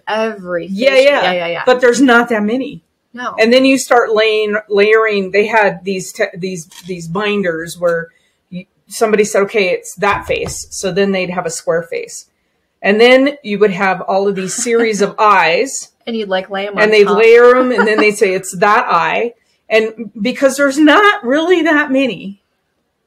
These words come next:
Speaker 1: Maybe it's just that there's a lot of combinations.
Speaker 2: Yeah,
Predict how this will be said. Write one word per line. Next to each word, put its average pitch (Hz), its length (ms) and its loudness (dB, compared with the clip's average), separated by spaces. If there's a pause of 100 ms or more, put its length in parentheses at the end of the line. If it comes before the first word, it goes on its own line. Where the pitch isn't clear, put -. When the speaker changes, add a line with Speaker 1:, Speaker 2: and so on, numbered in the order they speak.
(140)
Speaker 1:
Maybe 240 280 -6
it's 240 200 -10
just 220 160 -18
that 208 140 -6
there's 208 180 -10
a 190 60 -10
lot 180 220 -8
of 185 100 -16
combinations. 170 1200 -18 (440)
Speaker 2:
Yeah, 240 480 2